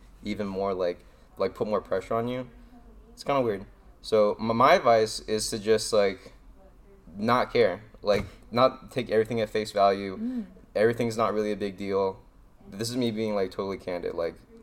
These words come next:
Speaker 1: like, just going through life, that's how life is. And accepting it for all its, like, glory and all the crappy parts about it, and just enjoying it. Uh, and then, and then focusing, like, directing the energy that you could have been directing it towards being sad or mad about something outside of school, like, just,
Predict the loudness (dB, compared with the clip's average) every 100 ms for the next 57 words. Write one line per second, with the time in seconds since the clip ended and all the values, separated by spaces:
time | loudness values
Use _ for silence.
0 | -6 -4 -4 -6 -20 -20 _ -20 -20 -12
1 | -10 -2 4 4 4 0 2 2 2 -2
2 | 0 2 0 0 -4 -4 -10 -20 -20 -20
3 | -8 -6 -4 -4 0 0 0 -2 -2 0
4 | 2 4 2 0 0 0 -2 -16 -20 -4
5 | 6 6 6 4 -4 -8 -20 -8 -4 -4
6 | -4 -2 0 2 2 2 2 2 2 4
7 | 4 6 0 -4 -20 -14 -6 -4 -4 0
8 | 2 2 0 -6 -10 -14 -20 -20 -20 -12
9 | 0 4 6 4 2 -6 -20 -20 -6 0
10 | 0 2 2 2 2 2 2 -2 -4 -4
11 | -2 -2 -2 2 4 4 2 4 2 0
12 | -2 -4 0 0 2 0 2 2 2 -4
13 | -6 -4 -4 -4 -8 -4 4 6 6 2
14 | 0 2 4 2 0 -4 -4 -4 -2 -2
15 | -2 -6 -6 -6 -8 -12 -16